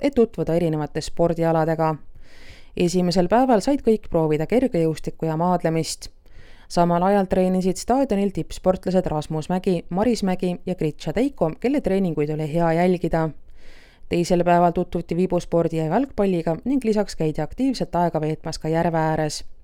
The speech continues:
Kolmas päev algas võrkpalliga, misjärel sõideti Kirna talli ratsutama. Viimaseks treeninguks oli orienteerumine Türi Kultuurikeskuse ümbruses, kust tee viis Kõrgessaare metsa, kus toimus laagri lõpetamine.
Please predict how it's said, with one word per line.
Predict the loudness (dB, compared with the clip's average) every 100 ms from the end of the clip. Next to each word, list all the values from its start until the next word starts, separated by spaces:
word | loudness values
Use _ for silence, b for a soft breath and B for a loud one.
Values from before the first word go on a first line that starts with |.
| b b b b b
Kolmas | 2 2 2
päev | 2 2 2 0
algas | 0 0
võrkpalliga, | 2 0 2 2 4 2 0
misjärel | -4 -4 0 0
sõideti | 2 0 0 -2
Kirna | 0 0 0
talli | 0 2 2
ratsutama. | 0 0 -2 -2 -2 -2 -4 -8 -18 -18 b b b b -2
Viimaseks | 4 4 4 0
treeninguks | 2 4 4 4 0 0
oli | 0 2
orienteerumine | 2 0 0 2 2 2 0
Türi | 0 0 0
Kultuurikeskuse | -2 0 2 2 0 -2 -4 2
ümbruses, | 2 4 2 2 0
kust | -2 -4 0
tee | 2 4
viis | 2 2
Kõrgessaare | 0 0 -4 -4 0
metsa, | 0 0 -2
kus | -2 0
toimus | 0 0 -2 0
laagri | 0 2 0
lõpetamine. | 0 0 -2 -2 0 0